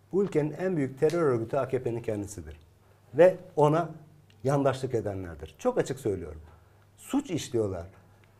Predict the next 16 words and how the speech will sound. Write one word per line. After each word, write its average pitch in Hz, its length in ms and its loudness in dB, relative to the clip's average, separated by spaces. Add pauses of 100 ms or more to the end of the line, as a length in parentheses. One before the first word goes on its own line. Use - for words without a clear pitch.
(240)
Yasal 127 480 4
yetkilerin 160 480 2
sınırını 156 580 4
aşmak 180 460 2
diyorsanız 170 420 2
A 120 160 4
K 151 120 0
P'nin 151 300 0
bütün 143 200 -4
on 135 200 -2
sekiz 131 340 -4
yıllık, 104 260 0 (220)
on 123 100 0
sekizinci 117 420 -4
doğum 104 240 0
günleri, 98 300 -6